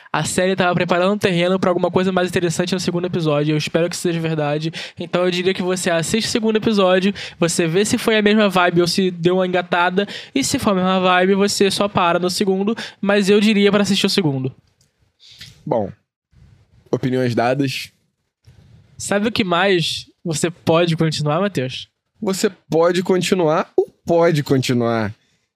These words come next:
Speaker 2: Já tem, ó, quinto episódio. Você pode ass-, assistir os outros episódios, se você já tiver visto o filme,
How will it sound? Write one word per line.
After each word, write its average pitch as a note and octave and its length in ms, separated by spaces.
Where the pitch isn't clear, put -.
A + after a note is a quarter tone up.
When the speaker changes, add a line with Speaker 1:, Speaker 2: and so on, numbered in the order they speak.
Speaker 2:
Já F3 160
tem, G3+ 200
ó, E3 360
quinto A#3 300
episódio. D#3 600
Você C#3+ 300
pode C#3 1400
ass-, - 300
assistir G3+ 680
os C3+ 140
outros C3 180
episódios, B2+ 600
se - 120
você B2 160
já A2 100
tiver A#2 200
visto A#2 240
o D3 40
filme, F#3 400